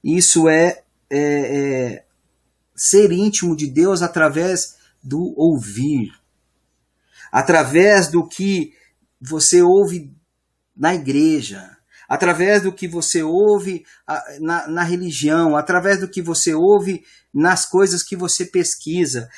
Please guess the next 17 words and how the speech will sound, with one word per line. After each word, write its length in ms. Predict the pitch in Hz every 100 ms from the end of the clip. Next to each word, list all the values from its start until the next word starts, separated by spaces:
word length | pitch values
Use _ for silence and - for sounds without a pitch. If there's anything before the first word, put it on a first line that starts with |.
| - -
através 920 | 156 190 170 151 196 214 208 165 -
de, 400 | 175 190 185 151 _ _
de, 680 | 208 170 139 175 185 170 - _ _ _
de 200 | 131 180
aproximação 1500 | 233 247 - 240 - - - 220 202 180 - - 185 214 214
pelo 300 | - 190 185
conhecimento. 800 | 185 180 - 156 151 156 - 123 - - -
Mas 380 | 160 202 208 202
é 100 | 202
muito 760 | 185 180 196 233 269 262 190
diferente, 1040 | 156 170 - 170 143 143 156 156 - 180 196 _ _ _ _ 175
muito 520 | 190 214 269 262 175
diferente 760 | 160 - 156 135 139 151 - 156
de 160 | 147
uma 140 | 175 165
aproximação 1000 | 180 175 - 160 143 - - 147 151 - _ _ _ _
real. 600 | 98 143 156 135 104 -